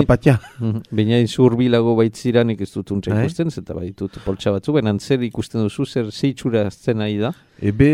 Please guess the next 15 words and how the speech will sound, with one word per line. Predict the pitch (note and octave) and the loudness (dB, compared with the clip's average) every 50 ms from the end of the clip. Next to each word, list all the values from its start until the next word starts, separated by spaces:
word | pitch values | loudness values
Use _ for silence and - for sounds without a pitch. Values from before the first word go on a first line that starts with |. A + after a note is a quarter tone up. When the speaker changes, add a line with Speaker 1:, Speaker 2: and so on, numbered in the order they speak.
| D3+ C#3 B2+ A#2+ A#2 | 4 4 4 4 4
Speaker 2:
eh, | A#2 A2+ G#2+ | 2 2 2
hor, | A2+ C3 C#3+ C#3 C#3 C3 B2 A#2+ A2+ A2 A2 A2 G#2+ G#2 G#2 G#2 G#2 G2+ G2+ G2 G2 F#2+ F#2 F2 C2 A1 B1+ F2 | 0 0 -2 -2 -2 0 2 2 2 2 2 2 2 2 2 0 0 0 -2 -2 -4 -4 -6 -6 -8 -8 -8 -4
eh, | |
lehen | A2+ A2+ C3 D3 E3+ F#3 F3+ D#3+ | 0 2 2 2 2 0 0 0
no, | D3 D3+ D#3 - | -2 -2 -2 -6
atxemaiten | F#3 - - B2+ B2 B2 A2+ - C3 C3 | -8 -8 -6 -6 -6 -6 -4 -4 -6 -4
nien | C3 C3 C3 B2+ | -4 -4 -2 -2
euri | B2+ A#2+ A#2+ A#2+ B2 B2 A#2+ | 0 0 2 2 2 0 0
bat, | A2+ B2 D3 - - | 0 -2 -2 -4 -4
me | B2 A2 G#2+ G#2+ | -4 -2 0 0
guai, | G#2 G#2+ B2+ C#3 D3+ D#3+ D#3 | 0 0 0 -2 -2 -2 0
eh, | C#3+ C3+ B2 A#2 A2+ A2 G#2+ | 0 0 0 0 0 0 0
pixkat | G2+ - A#2 A2 - - B2 A2 - | -2 -6 -12 -10 -6 -6 -6 -6 -8
ez | A#2 - | -8 -6
dakit. | - G#2+ G2+ G#2 G2+ - - | -6 -6 -6 -8 -10 -12 -18